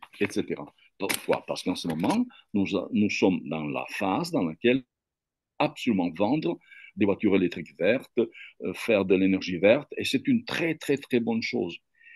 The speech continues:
Mais il faut, encore une fois, je veux escalader le K deux, mais très bonne idée, mais je dois avoir des chaussures spéciales, pas l'infradito. Et ça, c'est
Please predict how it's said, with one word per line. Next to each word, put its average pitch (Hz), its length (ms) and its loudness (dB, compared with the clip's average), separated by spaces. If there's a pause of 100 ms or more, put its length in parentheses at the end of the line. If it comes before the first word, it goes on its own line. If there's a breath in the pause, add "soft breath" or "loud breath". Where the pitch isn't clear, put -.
(120)
Mais 98 80 -2
il - 60 -2
faut, 180 400 4 (120)
encore 101 380 0
une 92 120 0
fois, - 440 -6
je 117 180 4
veux 196 260 6
escalader 123 460 4
le 123 120 8
K 113 200 0
deux, 95 220 6
mais 101 260 -2
très - 180 0
bonne 123 220 2
idée, 123 320 2 (480)
mais 104 80 2
je 104 140 -2
dois 95 220 4
avoir 113 300 2
des 90 120 0
chaussures - 500 0
spéciales, 92 640 -4 (640)
pas 185 280 0 (220)
l'infradito. 98 840 0 (1160 soft breath)
Et - 80 0
ça, 196 200 4
c'est - 240 0